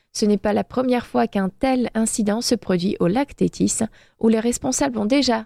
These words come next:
mis en garde contre les dangers existants liés au saut. Le lac est peu profond et rocheux avec des pentes abruptes, ce qui en fait un lieu important pour les amateurs de sensations fortes. Des plongeons depuis la falaise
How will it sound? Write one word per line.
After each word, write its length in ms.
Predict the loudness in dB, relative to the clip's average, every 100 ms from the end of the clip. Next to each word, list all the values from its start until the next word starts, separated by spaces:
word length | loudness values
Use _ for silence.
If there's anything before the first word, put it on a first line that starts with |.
| -8
mis 200 | -6 -2
en 120 | 0 2
garde 420 | 0 0 -2 -4 -8 _
contre 300 | -4 -4 0
les 120 | 0 2
dangers 460 | 0 0 0 -2 -4 -6
existants 520 | -4 -4 -4 -4 -2
liés 240 | 0 -2 -8 _
au 120 | -4 -2
saut. 260 | -2 -2 -6 _ _ _ _ _ _ 0
Le 120 | 2
lac 340 | 2 -2 -4 -4 0
est 140 | 0
peu 180 | 2 0
profond 480 | 0 -2 -2 -4 -2 0
et 120 | 0
rocheux 440 | 2 -2 -2 0
avec 280 | 0 -2 -4
des 80 | -4
pentes 300 | -2 -4 -4
abruptes, 420 | -4 -2 -2 -2 -16 -20 _ _
ce 120 | -4 -2
qui 200 | 0 -2
en 80 |
fait 220 | 0 0 2
un 140 | 2
lieu 440 | 2 4 4 2 -4 _ _ -4
important 760 | -4 -2 -4 -4 -4 -4 -4
pour 200 | -4 -2
les 200 | 0 0
amateurs 540 | -2 -2 -2 0 0 0
de 100 | -2
sensations 580 | -2 -2 -2 -2 -4 -6
fortes. 440 | -6 -6 -6 -6 -6 -10 _ _ _ _
Des 140 | -2
plongeons 360 | 0 0 0 0
depuis 260 | 0 0 0
la 120 | 0
falaise 480 | -2 0 0 0